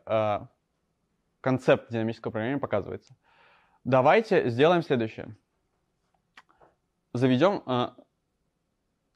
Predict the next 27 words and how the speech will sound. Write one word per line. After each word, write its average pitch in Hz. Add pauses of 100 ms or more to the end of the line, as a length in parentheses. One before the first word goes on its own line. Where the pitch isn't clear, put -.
(340)
опишем 175
функцию, 175 (340)
которая 160
нам 147
будет 156
о 120
чем-то 139
говорить, 113
о 87
каких-то 127
чис-, - (120)
числах 135
путей. - (840)
А, 120
ну, 147
например, 135
опишем 151
следующую 127
функцию. 156 (180)
F 139
от 120
x — - (800)
это 127 (140)
сколько 170
способов, 180 (1120)
давайте, 110
сколько, 123